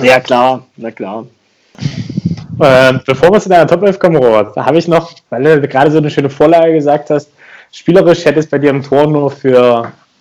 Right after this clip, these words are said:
Speaker 2: zweite Kreisklasse gereicht. Nu läutet's ja mehr oder weniger von allen, äh,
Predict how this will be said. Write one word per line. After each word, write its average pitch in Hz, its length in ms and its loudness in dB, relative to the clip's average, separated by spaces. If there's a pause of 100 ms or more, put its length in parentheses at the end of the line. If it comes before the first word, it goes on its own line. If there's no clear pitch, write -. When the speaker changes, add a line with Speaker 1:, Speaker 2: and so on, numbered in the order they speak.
(180)
Speaker 2:
zweite 120 320 2
Kreisklasse 120 560 -4
gereicht. 107 600 -6 (720)
Nu 135 360 0
läutet's 147 420 2
ja 175 100 2
mehr 156 180 0
oder 180 160 0
weniger 175 260 -4
von 151 320 -4
allen, 170 600 -2 (180)
äh, 143 520 -4